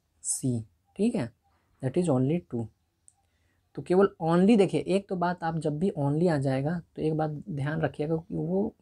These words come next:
मैक्सिमम नाइंटी नाइन परसेंट टाइम एकदम गलत ही होता है,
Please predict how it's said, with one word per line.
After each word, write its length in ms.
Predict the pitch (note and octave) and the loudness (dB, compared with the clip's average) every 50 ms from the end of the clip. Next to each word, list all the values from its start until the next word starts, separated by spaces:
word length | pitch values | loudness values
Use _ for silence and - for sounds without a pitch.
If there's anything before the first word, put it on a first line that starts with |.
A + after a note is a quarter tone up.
| - | -6
मैक्सिमम 680 | D#3 D3+ D3+ C#3+ - - - F#3 F3+ F3+ F#3+ F#3+ E3+ D3 | -4 -4 -4 -4 -6 -4 0 2 2 4 4 2 0 0
नाइंटी 340 | D3 D3+ D3 D3 D3+ - E3 | 0 -2 -2 -2 -2 -2 -4
नाइन 260 | D#3+ D3+ D#3 D#3+ E3 | -4 -2 -4 -4 -4
परसेंट 380 | D#3+ - C#3+ C#3 - D3+ D3 C#3 | -6 -8 -10 -10 -10 -10 -10 -8
टाइम 200 | C#3 C#3+ D3+ D3+ | -6 -6 -6 -4
एकदम 280 | D3 C#3+ C#3+ D#3+ D#3+ D3 | -4 -4 -4 -2 -2 -2
गलत 340 | C3+ C3 B2+ B2 A#2+ _ - | -2 -2 -4 -4 -6 _ -6
ही 60 | D#3 | -6
होता 280 | C#3 B2+ - - - | -6 -6 -8 -12 -14
है, 100 | C#3 C3+ | -14 -14